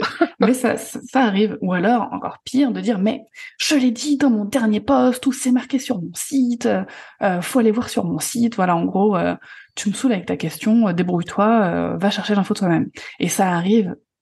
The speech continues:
euh, peut-être que certains auditeurs sont choqués, hein, à, à cette écoute, ça arrive tellement souvent. Je le vois tellement souvent, que ce soit en partage de story de certains, certains entrepreneurs, certains e-commerce, et cetera, en commentaire, euh,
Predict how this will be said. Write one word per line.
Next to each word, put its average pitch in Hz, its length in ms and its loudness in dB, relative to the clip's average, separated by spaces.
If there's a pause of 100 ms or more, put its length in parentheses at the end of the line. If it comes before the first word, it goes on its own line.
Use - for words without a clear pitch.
euh, 165 220 2
peut-être 185 260 -4
que 190 80 -4
certains 170 320 -2
auditeurs 170 320 -2
sont 165 140 0
choqués, 214 360 2
hein, 208 140 2
à, - 320 0 (460)
à 180 40 -2
cette 170 200 -4
écoute, 302 300 -4 (360)
ça - 180 0
arrive 180 340 0
tellement 208 360 4
souvent. 170 480 -2
Je 190 160 4
le 196 80 4
vois 202 160 4
tellement 214 400 0
souvent, 196 320 -4
que 196 60 -12
ce 190 80 -6
soit 185 160 0
en 165 100 2
partage - 400 -2
de 170 80 2
story 180 440 -2 (440)
de 190 100 2
certains, - 840 0
certains - 320 -2
entrepreneurs, 170 540 0
certains 165 320 0
e-commerce, 175 480 0
et - 80 -4
cetera, 185 420 -2 (380)
en 208 100 4
commentaire, 190 840 2
euh, 170 400 0